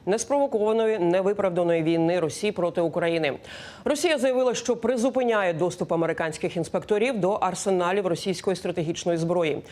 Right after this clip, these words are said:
Ці інспекції передбачені договором зі С Ш А про контроль над стратегічними ядерними озброєннями, дію якого на п'ять років було продовжено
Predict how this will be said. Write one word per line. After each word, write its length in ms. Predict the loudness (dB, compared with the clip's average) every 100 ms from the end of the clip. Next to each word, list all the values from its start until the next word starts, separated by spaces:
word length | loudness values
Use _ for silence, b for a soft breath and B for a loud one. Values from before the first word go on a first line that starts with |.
| B B -2
Ці 100 | -2
інспекції 520 | 0 -2 -2 -2 0
передбачені 600 | 0 0 0 0 0 2
договором 500 | 2 2 2 2 0
зі 160 | 0 0
С 60 |
Ш 140 | 0 0
А 40 | 0
про 160 | -2
контроль 420 | 0 0 0 0 2
над 220 | 0 0
стратегічними 680 | -4 -2 -2 -2 -2 0 2
ядерними 500 | 0 0 0 0 0
озброєннями, 600 | -2 0 2 2 2 0 -2 B B
дію 200 | 0 2
якого 500 | 2 2 2 2 0
на 180 | 0 0
п'ять 380 | 0 -2 0 0
років 320 | 0 0 0
було 260 | 2 0 0
продовжено 640 | 0 2 0 0 0